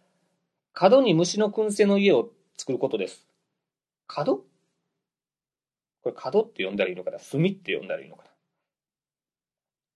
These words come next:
多分なんか、こう端っこに、角っこのところに、虫の燻製の家を作る。虫の燻製の家っていうのは、こう、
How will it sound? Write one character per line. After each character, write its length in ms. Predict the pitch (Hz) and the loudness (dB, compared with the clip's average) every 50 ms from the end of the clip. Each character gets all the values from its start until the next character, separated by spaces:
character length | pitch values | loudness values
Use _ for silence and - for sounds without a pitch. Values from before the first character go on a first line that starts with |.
| _ _ - | _ _ 0
多 60 | 147 - | 0 2
分 80 | 107 | 0
な 80 | 123 120 | -2 -2
ん 40 | - | 0
か、 200 | 98 - - _ _ _ _ _ | 0 -2 -2 _ _ _ _ _
こ 140 | - 143 - | -12 -12 -10
う 60 | - | -8
端 220 | - 208 - 269 | -8 -6 -6 -6
っ 60 | 254 - - | -8 -4 2
こ 140 | - 226 226 | 4 4 4
に、 220 | 233 269 277 - _ _ _ _ _ _ _ _ _ _ _ _ _ _ _ _ _ _ | 4 0 -8 -14 _ _ _ _ _ _ _ _ _ _ _ _ _ _ _ _ _ _
角 240 | - 190 208 262 269 | 0 2 2 2 2
っ 60 | - _ | -2 _
こ 120 | - 147 123 | -2 -2 0
の 100 | 110 104 | 0 0
と 80 | - | -2
こ 120 | - 139 127 | -2 -2 -2
ろ 80 | 127 | -2
に、 200 | 139 165 - - _ _ _ _ _ _ _ _ _ _ _ _ _ _ _ _ - | -2 -6 -8 -10 _ _ _ _ _ _ _ _ _ _ _ _ _ _ _ _ -8
虫 260 | 156 196 202 - 247 | -6 -6 -4 -4 -2
の 160 | 233 233 226 | 0 0 0
燻 400 | 233 - - - 233 240 240 233 | 0 -4 -12 -12 -10 -10 -8 -10
製 320 | 226 - - 233 233 233 220 | -10 -6 -2 0 0 2 2
の 180 | 220 220 214 | 2 0 -2
家 300 | 208 202 202 208 202 170 | -2 -4 -2 0 2 4
を 240 | 175 196 226 233 - - - | 4 4 2 0 -2 -10 -20
作 200 | - - - - | -18 -12 -10 -6
る。 200 | 131 135 135 - _ _ _ _ _ _ _ _ - | -6 -6 -8 -10 _ _ _ _ _ _ _ _ -8
虫 320 | 135 175 240 - - 311 | -4 -4 -2 -2 0 2
の 160 | 294 302 294 | 4 4 2
燻 360 | 302 - - 285 285 294 285 | 2 0 -4 -4 -2 -2 -2
製 220 | 269 - 285 277 269 | -2 2 4 4 4
の 140 | 262 262 262 | 6 4 4
家 140 | 220 139 | 4 2
っ 60 | - - | 0 0
て 80 | 113 | -6
い 20 | 101 | -8
う 40 | |
の 60 | 95 90 | -8 -8
は、 60 | - | -8
こ 140 | - 117 110 | -6 -8 -8
う、 100 | 104 | -10